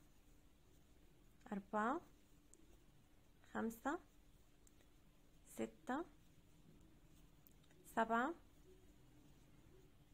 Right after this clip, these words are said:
تمانية، تسعة.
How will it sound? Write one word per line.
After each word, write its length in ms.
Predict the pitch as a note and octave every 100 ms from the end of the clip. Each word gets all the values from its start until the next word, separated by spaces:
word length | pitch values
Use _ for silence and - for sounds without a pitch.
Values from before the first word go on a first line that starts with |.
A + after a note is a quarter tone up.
| -
تمانية، 520 | G#3 G#3 A3 A#3 C4+ F#4 - - - - - - - - - - - - - - - - -
تسعة. 400 | A#3 B3+ C#4